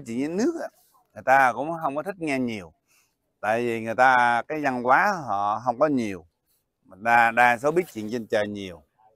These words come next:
Cái này là chị lớn của sư phụ, là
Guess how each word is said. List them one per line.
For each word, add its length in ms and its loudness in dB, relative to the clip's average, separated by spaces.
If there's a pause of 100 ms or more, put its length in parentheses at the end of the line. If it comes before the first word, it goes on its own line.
(520)
Cái 80 -6
này 280 10
là 800 10 (1120)
chị 180 -4
lớn 260 8 (140)
của 160 0
sư 100 -8
phụ, 360 -6
là 880 -2